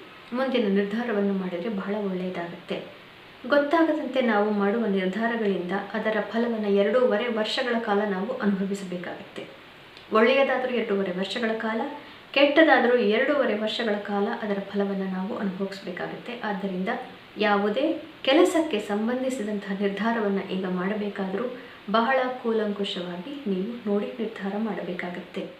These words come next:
ನೀವು ಈಗ ಯಾವುದೇ ನಿರ್ಧಾರವನ್ನು ಮಾಡಿದರೂ ಕೂಡ ಮುಂದಿನ ಗೋಚಾರದಲ್ಲಿ ಶನಿ ನಿಮಗೆ ಒಳ್ಳೆಯದನ್ನೇ ಮಾಡ್ತಾ ಇದ್ದಾನೆ. ಆದ್ದರಿಂದ ಇನ್ನ ನೀವು ಐದು ವರ್ಷಗಳ ಹಿಂದೆ ನೋಡಿದಂತಹ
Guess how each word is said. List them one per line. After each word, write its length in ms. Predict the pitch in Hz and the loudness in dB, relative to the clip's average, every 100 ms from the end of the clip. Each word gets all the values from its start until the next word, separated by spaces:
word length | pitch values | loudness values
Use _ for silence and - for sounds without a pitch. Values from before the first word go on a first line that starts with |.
| - - | -20 -2
ನೀವು 280 | 247 247 214 | 0 2 0
ಈಗ 180 | 240 240 | -2 2
ಯಾವುದೇ 400 | 233 226 226 - | 2 4 2 2
ನಿರ್ಧಾರವನ್ನು 680 | 294 240 - 214 202 196 190 | 2 2 0 0 0 0 0
ಮಾಡಿದರೂ 440 | 196 185 180 190 | -2 -4 -2 -2
ಕೂಡ 320 | 202 - 285 185 - - - - | -4 -6 -4 -4 -4 -12 -20 -4
ಮುಂದಿನ 320 | 233 285 285 220 | 0 2 4 2
ಗೋಚಾರದಲ್ಲಿ 880 | 196 185 196 185 175 180 226 - - | 2 0 0 -2 -4 -4 -4 -4 -4
ಶನಿ 180 | 208 202 | 0 0
ನಿಮಗೆ 500 | 180 180 180 226 196 | 0 -2 -2 -2 2
ಒಳ್ಳೆಯದನ್ನೇ 480 | 220 262 233 220 220 | 4 6 4 2 2
ಮಾಡ್ತಾ 440 | 208 185 - 190 | 0 -2 -2 -4
ಇದ್ದಾನೆ. 420 | 180 175 170 165 - - - - | -4 -4 -6 -6 -8 -14 -12 -4
ಆದ್ದರಿಂದ 420 | 196 196 185 196 214 196 | -2 0 0 -2 -2 -2
ಇನ್ನ 240 | 180 185 240 - - - - - 226 | -2 -2 -6 -12 -20 -20 -20 -4 4
ನೀವು 340 | 233 226 220 | 6 6 4
ಐದು 240 | 214 214 214 | 2 2 0
ವರ್ಷಗಳ 380 | 214 269 262 | -2 -2 0
ಹಿಂದೆ 280 | 233 220 208 | 0 0 2
ನೋಡಿದಂತಹ 840 | 196 185 190 180 180 185 190 226 | 2 0 -2 -4 -8 -8 -8 -8